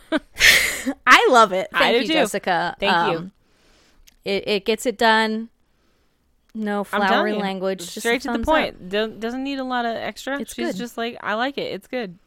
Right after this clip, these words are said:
Speaker 1: Thumbs up."
Speaker 2: Thank you.
Speaker 1: The
Speaker 2: Thank
Speaker 1: end.
Speaker 2: you. Thank
Speaker 1: We'll
Speaker 2: you very
Speaker 1: take it.
Speaker 2: much. We will. So if you would like to send us a review, um, or leave us a review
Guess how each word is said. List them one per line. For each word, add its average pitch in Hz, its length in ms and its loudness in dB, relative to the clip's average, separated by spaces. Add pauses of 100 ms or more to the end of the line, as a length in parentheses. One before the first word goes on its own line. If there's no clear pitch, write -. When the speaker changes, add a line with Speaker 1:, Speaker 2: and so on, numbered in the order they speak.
(100)
Speaker 1:
Thumbs 226 200 -4
up." 269 220 -4
Speaker 2:
Thank 247 240 -12
you. 175 160 -12 (140)
Speaker 1:
The 220 100 -2
Speaker 2:
Thank 208 100 -2
Speaker 1:
end. 156 120 -8
Speaker 2:
you. 175 100 -12 (160)
Thank 262 140 0
Speaker 1:
We'll 311 80 2
Speaker 2:
you 269 40 0
very 254 140 2
Speaker 1:
take 247 80 -2
it. - 20 -2
Speaker 2:
much. 151 280 -4 (600)
We 220 120 -6
will. 196 300 -2 (180)
So 220 360 4
if 226 220 0
you 240 500 0 (420)
would 233 160 -4
like 233 160 0
to 247 140 0
send 233 220 -4
us 226 160 -2
a 226 80 -2
review, 294 640 -2 (540)
um, 185 560 -2 (460)
or 214 180 0
leave 214 220 0
us 240 120 -4
a 254 80 -2
review 233 580 -2